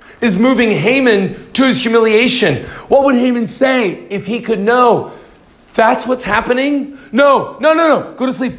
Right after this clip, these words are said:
Shh, don't bring the Chronicles. Bring, bring the poets. Bring the prophets. Bring someone, anything to him.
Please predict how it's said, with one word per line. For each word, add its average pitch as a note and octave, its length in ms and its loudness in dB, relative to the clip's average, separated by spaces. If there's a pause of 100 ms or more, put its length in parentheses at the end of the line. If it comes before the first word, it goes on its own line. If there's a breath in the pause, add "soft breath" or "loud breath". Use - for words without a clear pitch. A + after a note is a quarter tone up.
(100)
Shh, - 80 -20
don't C4 160 0
bring B3 140 -2
the A#3 80 -6
Chronicles. G#3 420 -2 (240 loud breath)
Bring, B3+ 260 -4
bring C#4+ 140 4
the C#4+ 80 4
poets. C4+ 540 2 (760 soft breath)
Bring D4+ 160 2
the D4+ 60 2
prophets. C#4+ 440 0 (180 loud breath)
Bring E4 200 -2
someone, D4+ 420 0 (140 loud breath)
anything D4+ 500 0
to G3+ 180 -6
him. C#3+ 220 -6